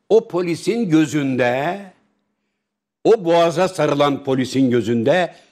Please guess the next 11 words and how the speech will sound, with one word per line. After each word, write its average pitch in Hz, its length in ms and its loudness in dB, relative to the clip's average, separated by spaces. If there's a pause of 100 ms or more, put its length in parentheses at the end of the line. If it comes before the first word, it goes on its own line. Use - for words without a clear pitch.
(640)
aynı 214 220 0
yaklaşımı 120 540 -2
gördüm. 85 360 -6 (1080)
Ya 113 180 -2
bu 135 140 -2
parlak 143 480 -2
bir 131 100 -2
öğrenci 127 680 0 (1200)
sorguluyor, 180 800 2 (1040)
soruyor, 180 720 0 (880)
eleştiriyor. 190 760 0